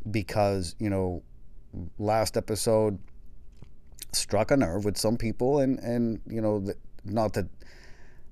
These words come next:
they relate, but they can certainly relate parts of my story to parts of their lives. And, and that's why I get out of bed in the morning. So, uh, go to, um, X con comedy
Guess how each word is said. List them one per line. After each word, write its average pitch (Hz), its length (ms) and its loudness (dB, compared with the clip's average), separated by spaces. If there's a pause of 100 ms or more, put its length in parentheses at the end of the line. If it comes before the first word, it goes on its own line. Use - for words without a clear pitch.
(120)
they 113 300 6
relate, 110 500 4
but 95 160 2
they 107 100 6
can 101 160 2
certainly 127 400 4
relate 113 340 4
parts - 280 2
of 101 100 2
my 98 140 2
story 95 340 2
to 90 100 0
parts 95 300 0
of 87 80 -2
their 87 140 -2
lives. 69 400 -6
And, 71 260 -4
and 85 180 -4
that's 90 240 -4
why 87 200 -2
I 80 60 -4
get 82 160 -4
out 73 120 -4
of 73 80 -6
bed 101 160 0
in 123 80 4
the 104 60 4
morning. 76 420 -4
So, - 220 -10 (420)
uh, 87 400 0
go 135 200 4
to, - 500 2 (1040)
um, 69 720 -8 (760)
X - 200 4
con 131 340 6
comedy 123 560 6